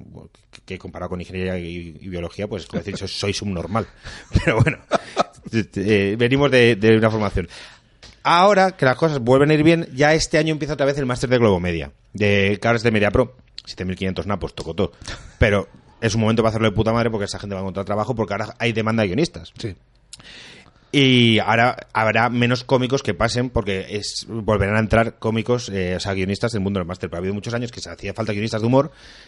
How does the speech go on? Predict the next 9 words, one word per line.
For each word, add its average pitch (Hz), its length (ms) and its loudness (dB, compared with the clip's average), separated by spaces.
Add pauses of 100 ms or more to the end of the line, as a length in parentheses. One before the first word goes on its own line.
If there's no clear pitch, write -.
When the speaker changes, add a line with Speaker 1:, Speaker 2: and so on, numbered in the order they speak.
(120)
Speaker 1:
y 107 80 -2
al 101 80 -4
final 107 200 0
los 104 120 -2
cómicos 117 260 -2
sabemos 131 200 0
hacer 92 160 -6
chistes. 120 440 -6 (140)
Y, 87 600 -4